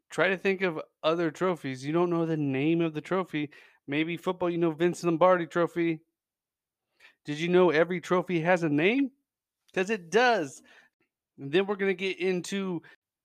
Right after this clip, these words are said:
the lead up to the nineteen nineteen Stanley Cup Finals and what really happened so that it wasn't finished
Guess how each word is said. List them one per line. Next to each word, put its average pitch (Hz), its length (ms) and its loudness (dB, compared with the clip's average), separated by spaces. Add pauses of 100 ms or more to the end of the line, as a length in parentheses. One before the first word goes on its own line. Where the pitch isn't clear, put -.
(100)
the 156 140 4
lead 190 440 0
up 190 260 2
to 202 220 -6
the 165 120 -4
nineteen 175 520 0
nineteen 165 960 0 (240)
Stanley 165 480 2
Cup - 480 -4
Finals 165 640 -4 (480)
and 156 240 -2
what 190 220 0
really 202 320 -4
happened 147 880 -2 (1000)
so - 160 -6
that 170 160 2
it 170 120 -2
wasn't 156 500 0
finished 135 520 -6